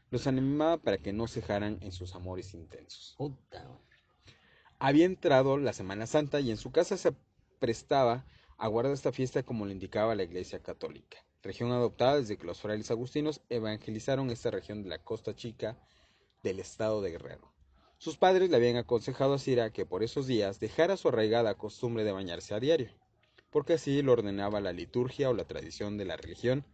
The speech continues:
Speaker 1: antes mencionada. Pero ella estaba acostumbrada en realizar su persona una exagerada limpieza.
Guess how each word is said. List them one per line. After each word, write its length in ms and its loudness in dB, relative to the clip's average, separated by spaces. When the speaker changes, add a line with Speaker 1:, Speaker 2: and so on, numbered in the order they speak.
Speaker 1:
antes 400 -6
mencionada. 680 -14
Pero 140 0
ella 100 2
estaba 240 2
acostumbrada 800 -2
en 120 -6
realizar 340 -4
su 160 -12
persona 580 -4
una 160 0
exagerada 540 0
limpieza. 480 -2